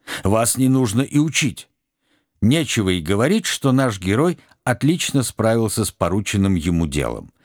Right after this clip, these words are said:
Мистер Слик остался доволен и аккуратностью, и быстротой. Когда все товары были собраны для отправки на Гекату,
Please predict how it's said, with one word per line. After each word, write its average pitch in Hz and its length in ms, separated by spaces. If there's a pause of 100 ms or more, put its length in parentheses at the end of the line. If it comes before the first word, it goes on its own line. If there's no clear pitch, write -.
(220)
Мистер 113 360
Слик 123 340
остался 104 480
доволен 107 440
и 117 140
аккуратностью, 120 920 (180)
и 165 80
быстротой. 98 760 (420)
Когда 117 300
все 104 200
товары 98 360
были 85 220
собраны 82 560
для 78 220
отправки 78 460
на 71 160
Гекату, 147 640